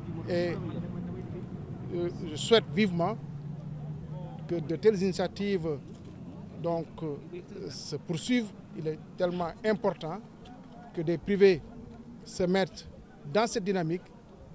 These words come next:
et accompagnés en cela par l'État du Sénégal. Et demain, nous allons voir et constater, un,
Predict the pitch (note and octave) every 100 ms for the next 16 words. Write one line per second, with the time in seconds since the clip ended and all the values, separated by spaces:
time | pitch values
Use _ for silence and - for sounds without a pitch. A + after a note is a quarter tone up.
0 | - G3 F3+ - F#3 E3 - F#3 F#3 D#3+
1 | - D#3+ E3+ F#3 - - - - - -
2 | D3+ D#3+ D#3+ F3 E3+ D#3+ D#3+ D3 C3+ B2
3 | A2+ - - - - - - - D3 D3+
4 | D#3 G#3 A#3+ - - - - - - E3
5 | E3+ F3 F3 F#3+ F3+ D3 C3+ - - D#3+
6 | - G3+ - D#3+ C#3 C#3 - - - -
7 | - - - - - G#3+ G#3 F3